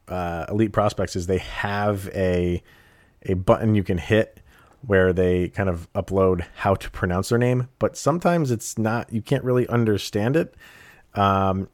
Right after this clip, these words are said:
and I've done research on this guy, and the way to pronounce his name is very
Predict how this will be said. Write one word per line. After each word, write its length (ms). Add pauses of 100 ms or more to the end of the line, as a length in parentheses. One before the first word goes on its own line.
(140)
and 140
I've 600 (460)
done 240
research 480
on 140
this 180
guy, 460 (520)
and 400 (800)
the 140
way 140
to 80
pronounce 340
his 140
name 420 (260)
is 420
very 560